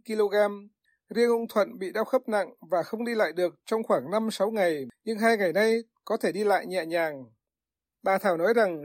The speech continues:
trong cuộc nói chuyện qua điện thoại và ngăn cách bằng lớp kính dày mờ, dưới sự giám sát chặt chẽ của nhiều an ninh, ông Tư cho biết ngày mười bốn tháng mười,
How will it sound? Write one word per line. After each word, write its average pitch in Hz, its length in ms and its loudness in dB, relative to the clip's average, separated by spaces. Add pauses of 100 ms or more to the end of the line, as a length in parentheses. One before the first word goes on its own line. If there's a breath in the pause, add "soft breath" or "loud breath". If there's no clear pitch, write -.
trong 240 160 0
cuộc - 180 -8
nói 190 200 0
chuyện - 280 0
qua 247 120 4
điện 180 160 2
thoại 190 320 2
và 180 80 2
ngăn 226 200 -2
cách 254 200 0
bằng 185 240 -2
lớp 233 200 2
kính 226 200 -6
dày 185 260 2
mờ, 165 340 0 (360)
dưới 226 140 -2
sự 226 180 -4
giám 220 180 -2
sát 269 200 2
chặt 202 160 -2
chẽ 220 200 0
của 226 140 -2
nhiều 185 200 2
an 214 220 0
ninh, 226 420 0
ông 233 220 -6
Tư 247 200 -2
cho 240 120 4
biết 269 200 2 (160)
ngày 190 200 2
mười 185 180 -2
bốn 185 220 -2
tháng 233 220 -2
mười, 175 300 4